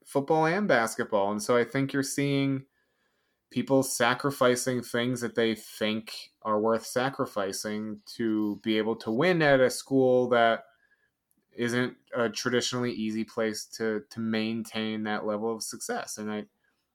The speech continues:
I think that's disappointing. You're better off being mediocre at, at sports than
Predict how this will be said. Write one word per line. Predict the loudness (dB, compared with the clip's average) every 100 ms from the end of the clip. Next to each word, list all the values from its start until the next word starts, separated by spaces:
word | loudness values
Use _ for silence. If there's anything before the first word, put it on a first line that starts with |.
| _
I | -16
think | -8 -8 -2
that's | -2 -2
disappointing. | -6 -8 -4 -2 0 0
You're | 0
better | 2 4 4
off | 2 -2
being | -4 -2
mediocre | 0 4 4 4 4 2
at, | 2 -2 -8 -10
at | -10 -10
sports | 0 4 4 2
than | -2 -2 -2 -8